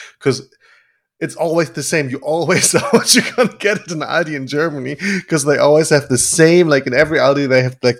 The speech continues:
the same products basically at the same location in the store. So you always know where to,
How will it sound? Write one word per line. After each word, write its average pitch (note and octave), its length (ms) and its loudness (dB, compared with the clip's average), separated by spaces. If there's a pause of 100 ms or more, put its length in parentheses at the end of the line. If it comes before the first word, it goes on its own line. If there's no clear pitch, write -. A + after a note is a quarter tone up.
the A#2 60 -10
same C#3+ 340 0
products C#3 420 4
basically C3 640 -6 (460)
at B2 180 2
the C3 80 -4
same C#3+ 240 2
location C#3 560 0
in D3 140 0
the D3 80 2
store. C3 420 4
So C3 160 -2
you A#2+ 160 0
always C3 320 0
know B2+ 100 0
where A#2 200 0
to, A#2 280 -6